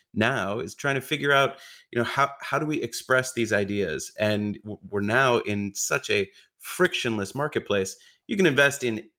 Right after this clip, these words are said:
any market all around the world, uh, <laughs> commodities, <laughs> uh, bonds, stocks,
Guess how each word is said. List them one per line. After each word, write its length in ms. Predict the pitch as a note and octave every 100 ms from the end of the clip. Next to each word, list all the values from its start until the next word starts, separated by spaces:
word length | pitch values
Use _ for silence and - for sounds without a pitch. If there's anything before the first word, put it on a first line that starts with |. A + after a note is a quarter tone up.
| D3
any 180 | F#3
market 440 | F#3 D3+ C#3+ C#3+ -
all 180 | C3+ C#3
around 200 | C3+ B2+
the 80 | A2
world, 440 | G#2 G2+ G2 G2 - _ -
uh, 260 | A2 G#2 G2 A#2
<laughs> 140 | G#2
commodities, 840 | - C#3+ C#3+ D#3+ D3 C#3+ E3 B2+ - C#3 C3+
<laughs> 600 | B2+ C3+ B2+ A#2+ - -
uh, 220 | - G#2+ G2+
bonds, 420 | D#3 D3+ C3+ A#2+ B2 -
stocks, 500 | - - C3+ A#2+ -